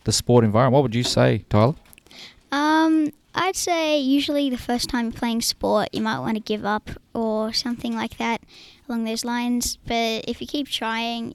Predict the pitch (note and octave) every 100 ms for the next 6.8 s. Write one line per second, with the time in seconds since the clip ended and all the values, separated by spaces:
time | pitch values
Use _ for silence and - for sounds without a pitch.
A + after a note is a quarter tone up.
0 | - B3 A3+ A3 A#3 G#3+ - - _ -
1 | A#3 A3 A3 A3 - A3+ A3 A3+ _ _
2 | _ _ G#3 G#3 G#3 G#3 G#3 G#3 G#3 -
3 | G#3+ A3 G#3 G3+ - A3 G#3 - A3 A3
4 | G#3+ G3 G#3 G#3+ G#3+ - _ _ _ _
5 | _ - A#2+ G#2+ A#2+ A2+ G#2+ G#2+ G#2 G#2
6 | G#2+ B2+ B2 A#2+ B2+ D3 -